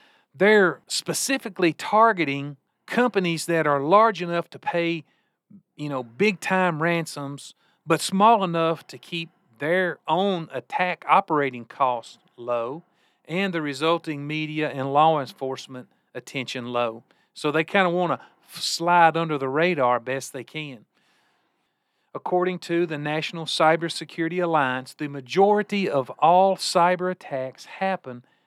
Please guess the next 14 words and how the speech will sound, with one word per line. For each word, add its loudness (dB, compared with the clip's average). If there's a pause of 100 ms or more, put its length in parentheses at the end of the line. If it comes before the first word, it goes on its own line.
(100)
at -6
small 0
to -12
mid-sized -6
businesses. -12 (760)
You -6
know, 4
Gary, 6
the 0
most 0
startling 2
thing -12
I -2
found -10